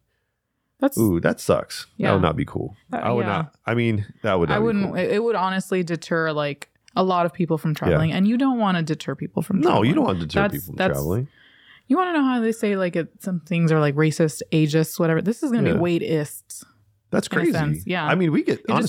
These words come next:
Speaker 1: discriminating against
Speaker 2: honestly,
Speaker 1: those
Speaker 2: we,
Speaker 1: who are
Speaker 2: we get
Speaker 1: heavier.
Speaker 2: some patients coming into the office who
Speaker 1: Mm-hmm.
Speaker 2: kindly ask, "Hey, can you please not weigh me?"
Speaker 1: Yeah.
Speaker 2: And we do our best. "Okay, can you just give us an estimation?
Speaker 1: Mm-hmm.
Speaker 2: We don't have to weigh you. It's
Speaker 1: And
Speaker 2: fine."
Speaker 1: at the end of the day, if you don't wanna give us a weight, great.
Speaker 2: If you
Speaker 1: That's
Speaker 2: don't,
Speaker 1: fine.
Speaker 2: yeah. I mean,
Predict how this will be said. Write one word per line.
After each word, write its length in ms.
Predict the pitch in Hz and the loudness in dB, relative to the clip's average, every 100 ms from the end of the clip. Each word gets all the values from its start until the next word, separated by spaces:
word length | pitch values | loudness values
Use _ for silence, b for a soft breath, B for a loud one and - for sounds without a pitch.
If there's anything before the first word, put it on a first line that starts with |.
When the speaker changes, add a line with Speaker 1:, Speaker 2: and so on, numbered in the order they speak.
| 269 | 0
Speaker 1:
discriminating 400 | 262 247 220 208 | 0 0 0 -2
against 240 | 175 180 | -2 0
Speaker 2:
honestly, 240 | 165 - 131 | 0 2 2
Speaker 1:
those 60 | |
Speaker 2:
we, 60 | 151 | 2
Speaker 1:
who 60 | 160 | 2
are 40 | |
Speaker 2:
we 80 | 156 | 0
get 80 | 202 | 0
Speaker 1:
heavier. 100 | 294 | 0
Speaker 2:
some 140 | - 110 | 0 0
patients 460 | 104 117 120 - | 0 0 0 -2
coming 220 | - 90 | -2 0
into 200 | 87 78 82 | 0 2 0
the 40 | |
office 400 | 73 - 82 - | 0 0 -4 -2
who 100 | 98 | 0
Speaker 1:
Mm-hmm. 200 | 87 85 190 _ _ _ _ _ - | 2 2 -2 _ _ _ _ _ -12
Speaker 2:
kindly 460 | - 120 175 160 | -4 0 2 2
ask, 240 | 85 82 - | 0 -2 0
"Hey, 120 | 113 | 0
can 200 | - 107 | 0 -4
you 100 | 104 | -4
please 260 | - 151 127 | -2 -2 0
not 160 | 123 | 0
weigh 160 | 80 87 | 2 0
me?" 260 | 95 123 - | 0 -2 -2
Speaker 1:
Yeah. 180 | 254 262 - _ _ _ _ - | -2 -2 -4 _ _ _ _ 0
Speaker 2:
And 360 | 104 101 98 - | 2 2 0 -4
we 320 | 107 113 117 | 0 2 2
do 200 | 107 110 110 | 0 2 2
our 100 | 107 | 2
best. 220 | 107 - | 0 0
"Okay, 240 | 110 104 | 0 0
can 160 | - 123 | 2 0
you 60 | 120 | 0
just 160 | - | 0
give 100 | 110 | 0
us 100 | 98 | 0
an 60 | 78 | 0
estimation? 720 | 87 - 78 85 - 120 147 | -2 -2 -2 -2 -2 -4 -2
Speaker 1:
Mm-hmm. 640 | 180 185 185 _ _ - 101 | -4 -4 -8 _ _ -4 0
Speaker 2:
We 100 | 120 | 2
don't 100 | 110 | 2
have 120 | 101 | 0
to 60 | |
weigh 140 | 76 67 | -2 -2
you. 160 | - - | -4 -6
It's 120 | 196 | -2
Speaker 1:
And 60 | |
Speaker 2:
fine." 60 | 208 | 0
Speaker 1:
at 20 | 214 | 0
the 60 | |
end 100 | 220 | 0
of 80 | 233 | 0
the 80 | 226 | -2
day, 140 | 208 | -2
if 100 | 202 | -2
you 60 | 202 | -2
don't 80 | 196 | -2
wanna 160 | 196 | -4
give 80 | 185 | -6
us 100 | 180 | -6
a 20 | |
weight, 200 | 170 151 | -6 -4
great. 260 | 143 139 - - | -6 -8 -8 -4
Speaker 2:
If 180 | 139 | -2
you 60 | 160 | 0
Speaker 1:
That's 120 | 170 | 0
Speaker 2:
don't, 80 | 151 | 2
Speaker 1:
fine. 40 | 170 | 0
Speaker 2:
yeah. 160 | - - - | -2 -4 -2
I 80 | |
mean, 420 | 120 120 113 64 | 0 0 -2 -8